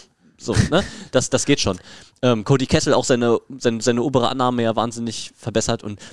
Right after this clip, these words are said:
Speaker 1: da hast du jetzt Optionen und da kannst du das, du sagst es selbst, das Robert Kromm-System sozusagen wieder spielen und kannst sagen, äh, wir haben einfach einen Außenangreifer, der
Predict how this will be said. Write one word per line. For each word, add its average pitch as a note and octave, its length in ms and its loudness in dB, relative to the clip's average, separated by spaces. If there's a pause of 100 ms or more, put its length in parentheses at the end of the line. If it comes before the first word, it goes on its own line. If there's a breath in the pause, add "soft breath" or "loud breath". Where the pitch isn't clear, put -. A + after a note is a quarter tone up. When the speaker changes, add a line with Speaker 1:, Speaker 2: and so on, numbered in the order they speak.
(100)
Speaker 1:
da - 140 -4
hast - 200 -2
du C#3+ 40 6
jetzt B2 280 4
Optionen G2+ 500 -2
und G#2+ 140 -4
da A2+ 80 4
kannst C3+ 260 -4
du C3+ 60 -2
das, - 440 -2
du - 160 -18
sagst A#2 240 -2
es - 80 -8
selbst, A#2+ 200 2
das A2+ 100 -8
Robert A2+ 240 0
Kromm-System C3 520 0
sozusagen A2+ 360 -2
wieder A2+ 160 0
spielen B2+ 360 0 (560 loud breath)
und A#2+ 160 -6
kannst A2+ 220 -2
sagen, A#2 600 -2
äh, A2 240 2 (100)
wir A2+ 200 -2
haben A2+ 120 -2
einfach A#2+ 260 -2
einen A2+ 380 -4
Außenangreifer, A2 680 0
der G#2 320 2